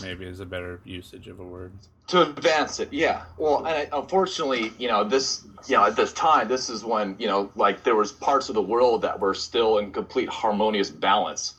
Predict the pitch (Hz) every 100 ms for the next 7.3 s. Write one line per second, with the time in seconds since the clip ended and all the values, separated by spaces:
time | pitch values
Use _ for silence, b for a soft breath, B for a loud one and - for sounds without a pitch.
0 | - 113 110 101 - 104 82 76 - b
1 | b b - 101 101 123 120 110 98 104
2 | 101 98 92 110 127 120 - 107 - -
3 | 104 - - - b b b _ 107 104
4 | 92 92 120 101 95 147 127 120 117 98
5 | 85 - 95 90 90 104 85 87 92 87
6 | 107 101 95 98 95 73 - - 87 87
7 | 90 90 85